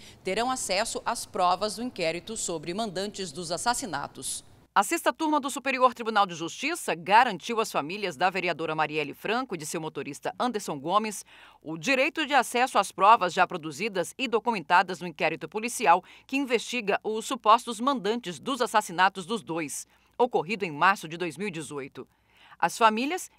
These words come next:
que já são assistentes de acusação no processo contra os ex-policiais Rony Lessa e Elcio de Queiroz, denunciados como supostos executores do duplo homicídio, pediram em dois mil e vinte e um autorização para acesso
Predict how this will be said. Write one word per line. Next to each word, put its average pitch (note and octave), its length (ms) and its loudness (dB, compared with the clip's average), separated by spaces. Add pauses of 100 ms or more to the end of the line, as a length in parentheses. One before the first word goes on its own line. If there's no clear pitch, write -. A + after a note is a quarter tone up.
que C4 100 -4
já F#3+ 280 6
são A#3+ 220 -2
assistentes B3+ 480 -2
de G3+ 80 -2
acusação A3 520 0
no A#3 80 -4
processo G3 500 -2
contra F3+ 320 -4
os D3+ 140 -8
ex-policiais F#3+ 720 -2 (160)
Rony C4+ 320 2
Lessa D#3 400 -2 (260)
e D#3 140 -2
Elcio F#3+ 320 4
de F#3+ 140 -6
Queiroz, F3+ 500 0 (220)
denunciados E3+ 640 2
como D3+ 240 -8
supostos D#3 560 -4
executores F3+ 560 -4
do E3+ 100 -8
duplo A#3+ 300 -2
homicídio, E3+ 580 -6 (400)
pediram A3 580 -2
em A#3 80 0
dois F3+ 280 -2
mil G#3+ 120 -2
e G3+ 80 -4
vinte F#3+ 240 -8
e B3 40 -4
um G3+ 180 -6 (320)
autorização G3+ 800 4
para F#3+ 180 6
acesso F#3 400 -2